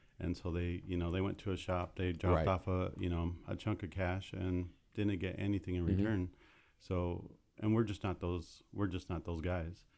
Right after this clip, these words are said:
Speaker 2: Right.
Speaker 1: So, you know, when they're hesitant to come to us, you know, luckily they seen that we were good dudes and that we're, we don't operate in that manner.
Speaker 2: Right.
Speaker 1: I mean, heck, I got, um,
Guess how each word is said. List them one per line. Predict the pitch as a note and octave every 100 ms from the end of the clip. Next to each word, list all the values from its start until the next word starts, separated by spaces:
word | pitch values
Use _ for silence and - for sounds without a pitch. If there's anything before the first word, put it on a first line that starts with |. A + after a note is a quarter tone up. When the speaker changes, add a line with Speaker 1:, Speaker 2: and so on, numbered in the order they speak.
| -
Speaker 2:
Right. | G2 F#2 E2+
Speaker 1:
So, | F#2 F#2 - -
you | G#2
know, | F#2+ F2+
when | F2 G2+
they're | G#2 F#2+ F#2 - - _ - - -
hesitant | B2 A#2 F2+ A2+ G#2
to | G2+
come | - C#3
to | B2 E2+
us, | F2 F#2+ - - - _ _ _
you | F#2+
know, | F#2+ G2
luckily | G2 G#2 - G2+
they | F#2 F#2 F2+ F2 - - -
seen | - A#2 A2 G#2 G2+ F#2 - -
that | G2+ F#2+
we | F#2+
were | F#2
good | E2+ F#2+
dudes | G2 G#2 F#2+ E2+ F2+
and | F2
that | F#2 F#2
we're, | F#2 G2
we | G2 G2
don't | F#2+ F2+
operate | F#2+ - F2+
in | F#2 E2+
that | - - - -
manner. | G2 G#2+ F#2+ F2 F2+ - - -
Speaker 2:
Right. | G2 F#2
Speaker 1:
I | G#2
mean, | A2
heck, | G#2+ A#2+ A2
I | A2
got, | A2 G2+ - -
um, | F#2+ F#2 F2 F2